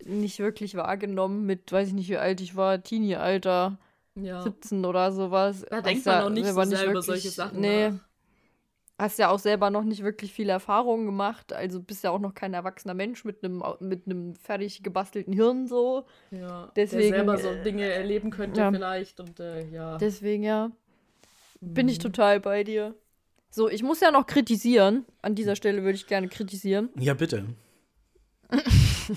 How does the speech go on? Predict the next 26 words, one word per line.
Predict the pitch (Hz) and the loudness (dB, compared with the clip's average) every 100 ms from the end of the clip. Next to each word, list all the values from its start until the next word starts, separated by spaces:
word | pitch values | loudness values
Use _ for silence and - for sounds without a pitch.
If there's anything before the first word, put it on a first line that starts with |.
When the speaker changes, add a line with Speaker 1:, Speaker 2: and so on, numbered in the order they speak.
| - _ - _ _ - _ - | -8 _ -20 _ _ -20 _ 4
Speaker 1:
Also, | 214 214 185 160 - _ _ - - | 6 8 6 2 -4 _ _ -20 -12
<laughs> | - - - - - - 196 - - | -12 -10 -12 -8 -8 -8 -14 -16 -8
ist | - 262 | -4 2
jetzt | 277 220 - | 0 0 0
kein, | 233 202 196 - | 2 4 2 -6
kein | 185 220 208 | -2 0 0
wirklicher | 208 208 190 175 | -2 -4 -4 -4
Flop | - 220 196 - - | -4 0 2 0 -4
für | - 175 | -10 -6
mich, | 175 226 - - | -4 -6 -4 2
aber | 220 214 | 4 6
ich | 202 208 | 2 0
würde | 202 220 | -2 -2
gerne | 202 190 190 | 0 0 0
an | 196 | -2
dieser | 208 220 208 | -4 -4 -4
Stelle | - 196 185 | -4 -6 -4
anmerken | 202 196 175 185 175 | -6 -6 -10 -12 -6
wollen, | 170 190 214 - - _ - | -4 -4 -6 -14 -20 _ -6
dass | 202 202 | -6 -6
ich | - | -4
kurzzeitig, | 226 226 - - 196 190 202 - - | -2 -2 -4 -2 -2 -2 -8 -8 -2
ähm, | 190 180 185 185 _ _ _ - | 0 0 -2 -6 _ _ _ -16
die | 196 | -10
vier | - 202 | 0 2
achtzehn | - - - 185 | 2 -2 -8 -8